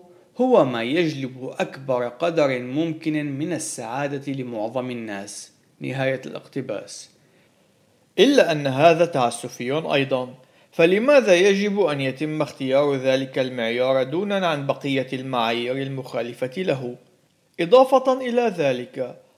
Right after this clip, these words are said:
لاحظ أن هذه استعارة للموقف المسيحي من الآخر، فإنه في ضوء رؤية المسيحية للعالم يجب أن نهتم بما يجلب السعادة إلى الآخرين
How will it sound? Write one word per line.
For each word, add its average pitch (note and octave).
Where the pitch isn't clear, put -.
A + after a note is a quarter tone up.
لاحظ A3
أن C#3+
هذه E3+
استعارة D3
للموقف C#3+
المسيحي C3+
من B2+
الآخر، C#3
فإنه C4
في E3+
ضوء D3
رؤية D3
المسيحية B2
للعالم E3
يجب F#3
أن D3
نهتم D#3
بما C#3+
يجلب B2
السعادة B2+
إلى B2
الآخرين C#3